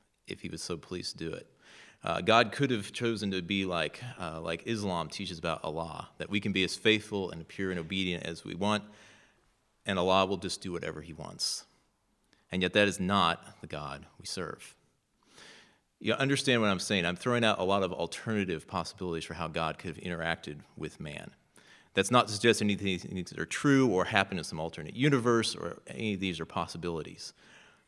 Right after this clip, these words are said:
What, uh, the only thing that can be is what God has orta-, ordained. But I'm trying to push you to think a little bit about just how good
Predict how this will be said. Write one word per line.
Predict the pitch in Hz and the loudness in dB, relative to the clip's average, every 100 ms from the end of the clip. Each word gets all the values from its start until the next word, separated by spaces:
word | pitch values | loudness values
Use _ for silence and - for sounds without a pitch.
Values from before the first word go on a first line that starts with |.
| _ | _
What, | 95 110 120 | 6 6 6
uh, | 113 - | -4 -6
the | 110 104 | -4 2
only | 120 135 | 4 4
thing | 123 110 | 4 0
that | - | -2
can | 117 110 98 | 0 0 2
be | 87 82 | 0 -2
is | 50 - | -6 -10
what | 80 | -8
God | 82 80 80 92 | -4 -4 -4 -6
has | 87 73 - | -10 -10 -12
orta-, | - - - _ 82 | -14 -14 -16 _ -10
ordained. | 80 78 78 76 - - _ _ _ _ - | -8 -6 -6 -8 -16 -20 _ _ _ _ 2
But | 107 | 2
I'm | |
trying | 101 151 123 | 8 8 8
to | |
push | - 160 156 | 4 2 4
you | 117 | 0
to | 98 | 0
think | 143 135 | 0 2
a | |
little | 101 98 95 | 2 2 2
bit | 90 85 | 0 0
about | 82 87 90 | 0 0 -2
just | 113 - | -6 -6
how | 113 98 | -2 -2
good | 87 98 87 82 | -2 0 0 -2